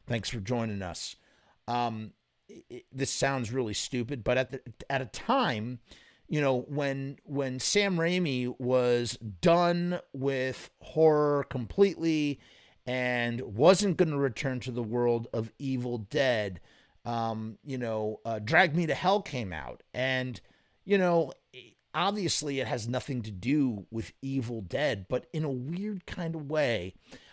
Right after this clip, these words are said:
I always kind of thought of Drag Me to Hell as, like, Evil Dead four,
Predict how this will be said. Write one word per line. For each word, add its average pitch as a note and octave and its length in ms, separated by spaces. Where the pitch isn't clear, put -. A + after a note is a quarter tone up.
I C#3 120
always F3+ 260
kind F#3 240
of B2+ 40
thought D3+ 600
of B2 260
Drag C#3 360
Me C#3 80
to B2+ 80
Hell B2+ 240
as, A2 160
like, A2 180
Evil D#3 260
Dead A2+ 220
four, D#2 480